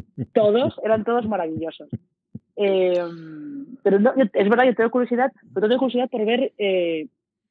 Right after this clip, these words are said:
Speaker 2: cómo le dan la vuelta, porque además no están adaptando el cómic de, de Alan Moore. Es una historia, se supone que ocurre años después
Speaker 1: Ujú.
Speaker 2: de lo que nos enseñan en el cómic, está ambientado en el, en ese universo de, de Watchmen.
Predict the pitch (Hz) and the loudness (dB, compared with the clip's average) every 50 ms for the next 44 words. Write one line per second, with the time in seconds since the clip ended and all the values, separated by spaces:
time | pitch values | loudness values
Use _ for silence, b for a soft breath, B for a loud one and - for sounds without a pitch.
0 | _ - _ _ - 202 208 247 254 233 208 180 160 156 170 233 294 269 - - | _ -20 _ _ -4 0 2 2 2 2 2 0 0 2 4 4 4 4 2 0
1 | 165 151 131 165 156 - 160 156 151 151 170 185 220 220 - 214 202 190 196 220 | -4 -2 -2 -4 -2 -2 -2 -2 -2 -4 -4 -4 -4 -4 -4 -4 -2 -2 -2 -2
2 | 208 - 233 214 196 190 185 - - 180 180 165 160 156 147 - 185 185 175 165 | -2 -2 -2 0 0 0 0 0 -2 -2 -2 0 -2 -2 -2 2 2 2 2 2
3 | 156 147 143 - - - 156 165 170 165 160 156 156 151 151 160 160 156 165 160 | -2 -4 -4 -8 -14 -8 -2 2 2 4 4 2 0 0 -4 -4 -2 0 0 0
4 | 156 147 151 165 202 214 185 - _ _ _ _ _ _ - - 175 - - 202 | 0 0 -2 0 0 0 0 -2 _ _ _ _ _ _ -4 -2 -2 -2 0 -2
5 | 190 190 180 175 - - - 208 208 214 208 226 226 233 240 240 240 - 202 175 | 0 0 -2 -2 -4 -2 0 2 4 4 4 4 4 4 2 2 0 -2 -4 -2
6 | - 180 185 185 - 185 180 - 190 - - 175 180 180 180 180 185 - - 175 | -2 -2 -4 0 0 0 2 2 0 -2 2 2 4 4 4 4 2 2 -2 -2
7 | 175 175 175 170 156 170 160 - - 180 175 175 175 - _ - - 117 110 147 | -2 0 -2 -2 -2 -2 -4 0 2 4 4 4 4 0 _ -4 -2 -2 0 0
8 | 170 202 - 160 175 180 180 175 180 170 165 156 170 156 - 170 170 165 165 165 | -2 -2 -2 0 2 2 2 2 0 -2 -2 -2 -4 -4 -4 -4 -2 -2 -2 0
9 | 170 175 - - 240 254 262 285 311 - - - - 196 185 - - 196 214 - | 0 0 0 2 2 4 4 4 4 2 0 -4 -4 -8 -8 -8 -6 -4 -2 -2
10 | 175 160 160 160 160 143 - 220 240 254 254 240 226 214 208 202 202 208 - 214 | 0 0 0 0 0 2 2 2 4 4 2 2 2 0 0 0 -2 -2 -2 -2
11 | 202 196 190 185 190 190 190 - - 190 180 180 180 175 175 170 170 165 165 - | -2 0 2 4 2 2 2 2 2 2 4 6 6 6 6 4 2 2 0 -2
12 | _ _ _ _ _ _ _ _ _ _ - 175 143 190 185 180 175 170 165 160 | _ _ _ _ _ _ _ _ _ _ -16 -6 0 4 4 6 6 6 6 4
13 | 170 185 214 220 - - 240 247 269 302 339 | 4 2 2 0 0 -2 -2 0 0 -2 -2